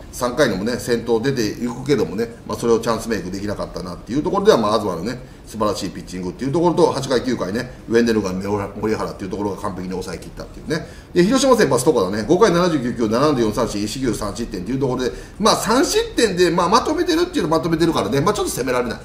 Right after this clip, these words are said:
これはもうね、東の好投がね、導いた、えー、ディーエヌエーの勝利かなと。まあ、ディーエヌエーをね、こう、三連敗するわけにはいかないと。もうね、こう、三位死守やと。えー、いうところで、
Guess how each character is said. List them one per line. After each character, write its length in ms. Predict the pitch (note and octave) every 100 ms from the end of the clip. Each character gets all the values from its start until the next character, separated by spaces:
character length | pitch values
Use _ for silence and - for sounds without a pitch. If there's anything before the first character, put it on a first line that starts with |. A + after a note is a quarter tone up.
| - -
こ 120 | A#3
れ 60 |
は 40 | D#4+
も 140 | C3
う 20 |
ね、 140 | A#2 C3 D3+
東 160 | E3+
の 180 | C3+ F#2+
好 160 | A2+ G#2+
投 160 | G#2
が 80 | F#2+
ね、 140 | A2 G2
導 300 | G#2 G#2 A2
い 20 |
た、 160 | E2+ E2 - - -
え 60 | G2+ F#2+ F#2 E2+ F2
ー、 40 |
デ 80 | G#2+
ィ 80 | G#2
ー 40 |
エ 0 |
ヌ 60 | G2
エ 20 |
ー 20 | F2
の 20 |
勝 200 | E2+ G#2+
利 60 | F2
か 80 |
な 80 | D2+
と。 160 | C#2+ - - -
ま 120 | C3+
あ、 20 |
デ 80 | G3
ィ 60 |
ー 40 | B3
エ 20 |
ヌ 60 | A#3+
エ 80 | D#3+
ー 20 |
を 40 |
ね、 300 | A2 A#2+ - - -
こ 60 |
う、 20 |
三 160 | - D3+
連 120 | A#3+
敗 140 | D#3+ -
す 80 |
る 60 | E3
わ 60 | D3+
け 60 |
に 40 | B2+
は 80 | A2+
い 20 |
か 100 | C#3+
な 100 | A2+
い 40 |
と。 140 | F2+ - -
も 140 | C3+ B2+
う 40 |
ね、 60 | A#2
こ 120 | A2
う、 20 |
三 300 | G#2+ F3 A#3+
位 20 | E3
死 300 | - - D3
守 80 |
や 60 | F#2
と。 100 | - - - -
え 60 |
ー、 400 | A2 G#2+ G#2+ G#2
い 160 | C3 E3
う 40 |
と 100 | E3
こ 80 | D3+
ろ 140 | D#3 D3+
で、 360 | D3 A2 -